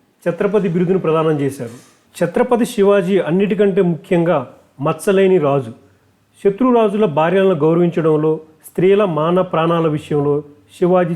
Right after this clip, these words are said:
చాలా ఖచ్చితంగా ఉండేవాడు. ముస్లిం రాజులపై యుద్ధాలు చేసినా ఏ రోజు ఏ ప్రార్థనా మందిరాన్ని శివాజీ కూల్చలేదు. ఆయన సైన్యంలో అరవై పర్సెంట్ ముస్లింలే ఉండేవాళ్ళు. హైదర్ అలీ ఆయుధ విభాగానికి, ఇబ్రహీం ఖాన్ నావికా దళానికి,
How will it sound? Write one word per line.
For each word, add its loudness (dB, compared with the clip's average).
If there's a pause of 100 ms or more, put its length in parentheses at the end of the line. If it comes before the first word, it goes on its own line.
చాలా -2
ఖచ్చితంగా -2
ఉండేవాడు. -2 (320)
ముస్లిం 0
రాజులపై 2
యుద్ధాలు 2 (120)
చేసినా 0 (440)
ఏ 4
రోజు 2
ఏ 2
ప్రార్థనా 0
మందిరాన్ని 2
శివాజీ -2
కూల్చలేదు. -4 (520)
ఆయన 0
సైన్యంలో 2 (100)
అరవై 2
పర్సెంట్ -2 (540)
ముస్లింలే 0
ఉండేవాళ్ళు. 0 (320)
హైదర్ 2
అలీ 0 (240)
ఆయుధ 2
విభాగానికి, 0 (320)
ఇబ్రహీం 2
ఖాన్ -2
నావికా 0
దళానికి, -2